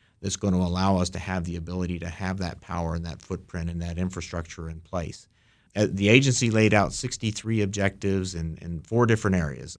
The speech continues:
science, transportation and habitation, infrastructure, and operations. And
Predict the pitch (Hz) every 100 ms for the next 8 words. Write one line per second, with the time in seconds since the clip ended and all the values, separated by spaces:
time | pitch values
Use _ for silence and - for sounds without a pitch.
0 | - - 113 113 117 104 - - - 104
1 | 107 - 107 107 107 104 98 98 101 95
2 | 104 95 92 - 92 90 - _ _ _
3 | _ 110 127 123 120 - 107 101 - 101
4 | 92 92 - _ 92 92 95 92 90 90
5 | 87 - 78 - - 90 85